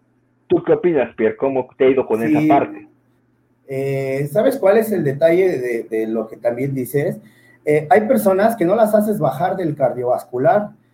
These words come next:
Speaker 2: Entonces, si tú como su entrenador las, les mandas a hacer treinta minutos, a veces se avientan hasta una hora. Yo tenía una chica que se aventaba dos horas. Realmente a mí me impresionaba cómo podía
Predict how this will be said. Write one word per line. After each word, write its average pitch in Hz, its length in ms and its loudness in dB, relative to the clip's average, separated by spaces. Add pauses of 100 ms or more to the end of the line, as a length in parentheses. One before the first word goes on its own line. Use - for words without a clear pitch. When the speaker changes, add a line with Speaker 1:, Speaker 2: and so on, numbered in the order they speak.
(160)
Speaker 2:
Entonces, 208 640 0
si 151 120 -10
tú 123 200 -10
como 170 300 0
su 156 120 -6
entrenador 165 760 0 (480)
las, 143 340 -4
les 143 220 -4
mandas 180 300 2
a 151 40 2
hacer 156 340 -4
treinta 156 380 -4
minutos, 208 580 0 (280)
a 147 100 4
veces 175 260 0
se 165 80 0
avientan 156 340 0
hasta 139 300 0
una 147 320 2
hora. 120 360 2 (280)
Yo 202 100 2
tenía 208 220 4
una 196 180 2
chica 185 320 -4
que 147 100 -6
se 143 120 -2
aventaba 143 500 2
dos 160 240 -2
horas. 185 540 2
Realmente 185 640 0
a 147 60 4
mí 160 120 0
me 185 120 -2
impresionaba 165 1000 -2
cómo 185 220 -6
podía 135 380 -2